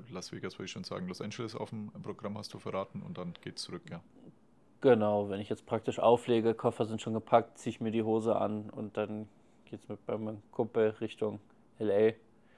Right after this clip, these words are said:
Speaker 2: mit dem Mietwagen. Und vorher, wie gesagt, nochmal ins Las Vegas sein.
Speaker 1: Ja.
Speaker 2: Und heute Abend, äh, ja, weil man ja jetzt nicht genug Sport erlebt hat, noch,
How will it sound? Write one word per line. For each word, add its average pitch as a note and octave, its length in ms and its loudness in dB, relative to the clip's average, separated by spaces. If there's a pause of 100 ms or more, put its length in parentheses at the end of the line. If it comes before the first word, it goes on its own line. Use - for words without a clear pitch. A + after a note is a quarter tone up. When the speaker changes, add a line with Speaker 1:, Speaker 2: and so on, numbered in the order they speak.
(520)
Speaker 2:
mit A2 160 -6
dem A2 100 -4
Mietwagen. G#2 600 0
Und G#2 100 -6
vorher, B2 440 10
wie A#2 60 2
gesagt, A2+ 260 4
nochmal A2 240 6
ins G#2+ 140 -4
Las A2+ 200 -2
Vegas A2+ 320 2
sein. A2 260 4 (640)
Speaker 1:
Ja. B2+ 100 4
Speaker 2:
Und A2 120 -4
heute A2+ 260 8
Abend, G#2 440 4
äh, G#2+ 340 8 (380)
ja, F#2 220 2 (180)
weil G2+ 320 0
man G#2+ 180 -2
ja A2 100 0
jetzt A2 240 0
nicht A#2+ 160 -6
genug B2 300 -2
Sport A#2 300 6
erlebt - 360 2
hat, G#2+ 160 4
noch, - 300 -6